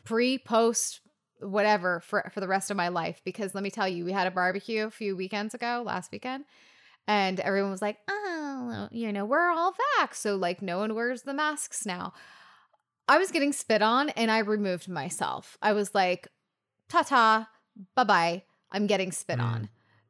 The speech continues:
Speaker 1: I don't like getting spit on because people start drinking and then they get closer to you and they start talking closer to you and they talk in your face.
Speaker 2: Right.
Speaker 1: And when they're talking in your face, they spit on
Speaker 2: Yeah.
Speaker 1: you. I'm like, "No spitlets for me, sir. Thank you."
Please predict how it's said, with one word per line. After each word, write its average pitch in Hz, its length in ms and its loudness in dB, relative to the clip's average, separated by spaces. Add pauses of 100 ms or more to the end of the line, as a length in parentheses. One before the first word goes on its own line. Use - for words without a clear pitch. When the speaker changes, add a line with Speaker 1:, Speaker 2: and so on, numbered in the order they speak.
(280)
Speaker 1:
I 226 120 4
don't 254 120 2
like 254 160 -2
getting 208 240 0
spit 190 280 -2
on 175 420 0 (500)
because 208 280 -4
people 226 260 -6
start 196 280 -2
drinking 196 440 -4
and 190 60 -4
then 185 80 -4
they 175 100 -4
get 175 140 -6
closer 175 340 -6
to 190 60 -4
you 185 120 -4
and 180 140 -6
they 170 60 -8
start 170 240 -6
talking 165 360 -4
closer 180 340 -8
to 214 120 -10
you 190 140 -4
and 180 80 -6
they 156 80 -10
talk 160 320 -6
in 170 80 -10
your 160 80 -10
face. 165 520 -4
Speaker 2:
Right. - 80 -14
Speaker 1:
And 185 100 -8
when 175 100 -8
they're 170 100 -8
talking 165 480 -6
in 170 100 -8
your 160 120 -10
face, 147 420 -8
they 139 100 -6
spit - 300 -10
on 101 240 -12
Speaker 2:
Yeah. 87 120 -12
Speaker 1:
you. 67 120 -12
I'm 185 140 -6
like, 143 260 -10
"No 208 220 -2
spitlets 196 500 -4
for 185 140 -8
me, 180 180 -6
sir. 175 400 -4
Thank 208 240 -8
you." 170 380 -8